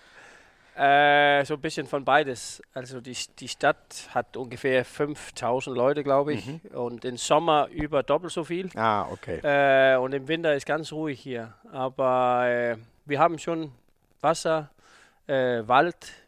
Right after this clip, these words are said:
Speaker 1: und auch eine kleine Stadt. Äh, aber es ist ein großer Unterschied zwischen Sommer und, äh, Winter.
Speaker 2: Ja,
Speaker 1: Ähm,
Speaker 2: ja.
Speaker 1: aber wir haben zwei Sports-,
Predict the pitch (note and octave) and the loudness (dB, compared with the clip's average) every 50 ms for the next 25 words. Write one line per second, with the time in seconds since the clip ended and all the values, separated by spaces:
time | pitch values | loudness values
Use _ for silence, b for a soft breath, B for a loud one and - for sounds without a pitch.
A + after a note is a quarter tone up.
0 | - - - C3+ B2 - F#2 A#2+ B2+ C#3+ B2 - - G#2+ C3 D3 C#3 - - - | -20 -18 -16 -12 -8 -6 -6 -6 -6 -8 -8 -4 -2 -2 0 -2 -2 -4 -4 -4
1 | A2+ B2 - - - - - - C3+ B2 A#2 A2 A2 A2 G#2+ G#2+ G#2 - - C#3+ | -4 -4 -6 -10 -20 -20 -12 -8 -6 -4 -4 -2 -4 -4 -4 -6 -6 -6 0 2
2 | D3 D3+ D3+ D3+ C#3+ F#3 G#3 G3 G3 G3 F3+ F3 C#3+ D#3 D3 - - E3 D#3+ - | 2 2 2 2 2 2 2 4 2 0 0 -2 -4 -6 -8 -8 -6 -8 -8 -6
3 | - E3+ D#3 C3+ - D#3 D#3 D#3+ D#3 D3+ C#3+ C#3 C#3 C#3 C3+ B2+ - C#3+ C3+ A#2+ | -6 -8 -8 -4 -2 -2 -2 0 -2 -2 -2 -2 -4 -6 -8 -10 -10 -10 -8 -6
4 | C#3 C#3+ C#3 C3+ G#2+ A2 G#2+ F#2+ G2 G2 - B2+ B2 A#2+ A#2+ A#2+ A#2 A#2 A#2 A2+ | -6 -6 -6 -4 -4 -2 -2 -2 -4 -4 -4 -2 -2 0 0 -2 -2 -2 -4 -6
5 | A2+ A2 - B B B B B B B B B B E3+ F3 F3 F#3+ F3+ F3+ F3 | -8 -12 -16 B B B B B B B B B B 4 6 8 8 8 8 8
6 | D#3 E3 D#3+ E3 F3+ F3 E3+ E3 D#3 D3 C3+ _ _ - - - D#3+ E3 F3 F3 | 6 4 4 4 4 4 2 -4 -8 -10 -12 _ _ -10 -2 0 2 2 2 0
7 | E3 D3+ - _ _ - - - - _ - D#3+ F3 G#3 - - - - - - | -4 -10 -16 _ _ -14 -14 -14 -12 _ -6 -6 -6 -6 -6 -10 -14 -14 -14 -16